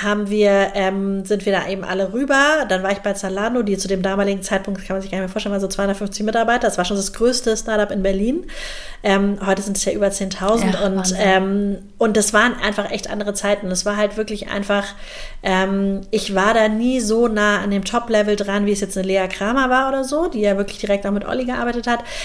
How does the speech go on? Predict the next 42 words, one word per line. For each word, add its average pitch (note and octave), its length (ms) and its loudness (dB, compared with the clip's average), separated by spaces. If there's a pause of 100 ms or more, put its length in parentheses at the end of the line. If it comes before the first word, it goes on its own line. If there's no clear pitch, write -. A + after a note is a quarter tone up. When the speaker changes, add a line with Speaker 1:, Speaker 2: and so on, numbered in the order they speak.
(140)
Speaker 1:
Aber G3+ 220 4
ich - 100 -6
hab G3+ 100 -4
da G3+ 120 4
schon F#3+ 160 0 (100)
echt F#3 220 -2
viel G#3 160 -4
gelernt. G3 300 -2
Speaker 2:
Ja. F#3+ 80 0
Speaker 1:
Und - 40 0
ich G3+ 160 0
hab's G#3+ 220 0
halt G3+ 100 2
echt G#3 240 0
genossen, G#3+ 480 0
dass G#3 220 4
ich - 220 -6
da G3 180 2
wirklich G3+ 280 -4
richtig, G3 280 -2
richtig F#3+ 180 -6
machen F#3 220 -4
konnte. F3+ 260 -2
Und G3 60 -2
ich - 80 -2
hab G#3 100 2
dann A3 160 4
zum A#3 140 0
Beispiel G#3 220 2
auch F#3 40 -2
festgestellt, G#3 480 2
bei G3 120 2
Zalando, A3 440 2 (480)
ähm, G3 300 4
war F#3 100 6
ich F#3+ 80 2
dann G3 180 0
auch B3 180 0
als A#3 160 -2
Head A3+ 100 2
of G#3+ 80 -4
Operations A3 680 0